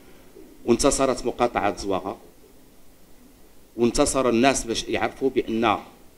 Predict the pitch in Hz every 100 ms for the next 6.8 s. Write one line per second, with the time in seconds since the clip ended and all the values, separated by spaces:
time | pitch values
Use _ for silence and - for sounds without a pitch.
0 | - - - - 123 123 120 131 113 -
1 | - - 131 131 123 - - 139 - 117
2 | 117 131 - - - - - - - -
3 | - - - - - 110 120 - 127 131
4 | 143 - - - - - - - - -
5 | - - 113 127 123 117 113 104 - 104
6 | 101 113 104 - 104 110 104